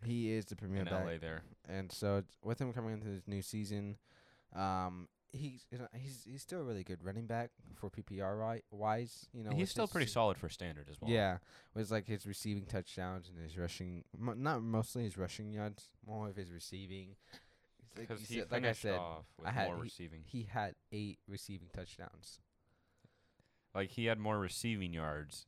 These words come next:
Speaker 2: His
Speaker 1: Then
Speaker 2: receiving stats look like a rushing stat
Speaker 1: Yeah.
Speaker 2: for a running back. So, are you still sticking with,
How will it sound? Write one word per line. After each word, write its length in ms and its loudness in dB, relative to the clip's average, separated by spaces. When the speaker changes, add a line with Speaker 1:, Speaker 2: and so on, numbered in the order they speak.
Speaker 2:
His 140 4
Speaker 1:
Then 100 8
Speaker 2:
receiving 680 4
stats 440 2
look 200 -2
like 240 2
a 80 0
rushing 440 0
stat 380 -6
Speaker 1:
Yeah. 120 0
Speaker 2:
for 120 2
a 40 0
running 260 -2
back. 320 -10
So, 640 4
are 120 -2
you 140 0
still 260 -2
sticking 480 -8
with, 300 -4